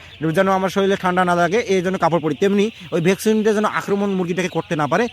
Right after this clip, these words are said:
এই জন্য আ-, ও-, ওর বিরুদ্ধে প্রতিরোধ ব্যবস্থা গড়ে তোলে। মূলত এটাই হলো ভ্যাকসিন। আমরা অনেকেই ভ্যাকসিন সম্পর্কে জানি না। আজকে আমরা মুরগির ভ্যাকসিন বি-, বিষয়ে জানবো। মুরগি পালন করতে গেলে মোট, আহ, সচরাচর দ-, নয়টি ভ্যাকসিনের মতো প্রয়োগ করতে হয়।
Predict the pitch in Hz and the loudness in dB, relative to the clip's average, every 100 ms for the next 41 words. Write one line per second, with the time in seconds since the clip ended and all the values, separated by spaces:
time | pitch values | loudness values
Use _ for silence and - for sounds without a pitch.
0 | - - 202 208 208 202 190 156 175 180 | -10 0 0 2 0 0 0 0 -2 -2
1 | 165 190 190 165 175 170 170 170 175 151 | -2 -2 0 0 0 -2 -4 -4 -2 -2
2 | 165 185 151 147 117 - - 156 190 233 | -2 0 0 0 -4 -8 -10 -2 -2 0
3 | 202 247 226 220 180 - 135 95 - - | 2 4 6 4 2 0 -8 -8 -18 -6
4 | 156 202 190 185 190 165 156 175 175 165 | 0 2 2 0 2 0 0 -4 -2 -2
5 | 165 160 180 208 170 196 180 180 170 165 | 0 2 2 2 2 0 -2 0 -2 0
6 | 202 - - - 165 190 226 226 208 170 | -2 -2 -18 -2 0 2 2 2 0 -4
7 | 165 175 180 196 170 185 196 185 202 202 | -4 -4 0 0 2 2 2 2 2 0
8 | - - 170 170 180 196 180 208 190 202 | -2 -10 -8 0 0 0 -2 0 2 2
9 | 175 151 - 143 180 220 202 190 160 160 | 2 -4 -10 -2 2 2 2 2 2 0
10 | 147 135 185 185 196 202 156 165 156 160 | 0 -4 -8 -4 -2 -2 0 -2 -2 0
11 | 190 208 214 170 180 190 185 180 180 170 | 0 0 0 0 0 0 0 0 -2 -2
12 | 175 165 - 160 233 | 0 0 0 2 0